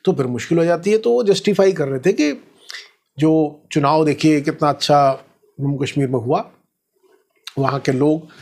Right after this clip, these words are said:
अपने वोटिंग राइट का, अ, इस्तेमाल कर रहे हैं और वोटिंग राइट का इस्तेमाल करने का मतलब वो देश की सत्ता को,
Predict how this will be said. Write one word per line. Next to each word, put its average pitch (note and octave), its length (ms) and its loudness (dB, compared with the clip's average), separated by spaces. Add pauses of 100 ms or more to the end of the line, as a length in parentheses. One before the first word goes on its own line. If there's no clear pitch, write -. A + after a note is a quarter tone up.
(340)
अपने C3+ 320 -2 (360)
वोटिंग C3+ 320 0
राइट C3 220 -2
का, B2 500 -2 (180)
अ, - 40 -8 (320)
इस्तेमाल C#3+ 380 0
कर F#3+ 140 2
रहे G3 160 2
हैं G3+ 140 -4 (340)
और D#3+ 340 2 (100)
वोटिंग D#3 300 2
राइट E3+ 180 2
का F3+ 100 0
इस्तेमाल D#3 400 2
करने D#3 260 -2
का C#3+ 100 -2
मतलब D3+ 400 -2
वो G3 180 4
देश D#3 420 0
की A3+ 580 -4 (760)
सत्ता D#3+ 440 0
को, D3+ 600 -2